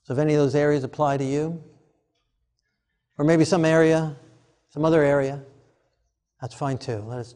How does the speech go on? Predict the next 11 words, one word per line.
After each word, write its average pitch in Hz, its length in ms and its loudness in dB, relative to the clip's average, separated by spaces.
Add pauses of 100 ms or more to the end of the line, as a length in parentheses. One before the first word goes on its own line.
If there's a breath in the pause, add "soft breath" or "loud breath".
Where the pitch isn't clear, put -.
(100)
join 143 300 -4
together 131 440 -6
in 113 100 -10
prayer 107 500 -10 (920)
and 117 80 -8
let 117 80 -6
God 120 200 -2
do 123 120 -4
his 127 400 -4 (1400)
mighty, 123 480 -4
powerful, 120 680 -4